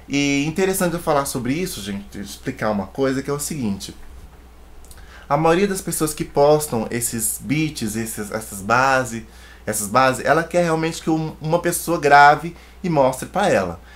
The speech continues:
Então você não pode simplesmente gravar e fa-, falar assim, "Ah, não, essa música é minha." Não é, tá? A, a composição é sua, de ter composto uma música dentro do instrumental da pessoa, mas a música em si,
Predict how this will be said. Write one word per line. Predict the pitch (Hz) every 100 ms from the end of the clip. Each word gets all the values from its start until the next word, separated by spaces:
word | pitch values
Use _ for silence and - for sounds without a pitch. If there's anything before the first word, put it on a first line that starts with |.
| -
Então | 131 143 143
você | 170
não | 170 190
pode | - 160
simplesmente | - 147 147 135 135
gravar | 120 143 135 117 117 123 147 - - -
e | 123 135 135
fa-, | 131 139 131
falar | - 135
assim, | 131
"Ah, | 190 202
não, | 123
essa | 123
música | 135 - 151
é |
minha." | 117 90 - - -
Não | 113 139
é, | 98 78 - - - - -
tá? | 90 101 - - - - - - -
A, | 98 92 - - - - - -
a | 107
composição | 123 120 131 123 123 135 135 175
é | 175
sua, | - 151 143 107
de | 101
ter | - 120 - -
composto | 135 131 - - - 135 147 - 160
uma | - 143
música | 131 131 143 131
dentro | 107 120 127
do | 123
instrumental | 127 127 127 120 110
da | 107
pessoa, | 135 139 107 95
mas | 95
a | 110
música | 113 127 151 -
em | 156
si, | 156 - - 156 160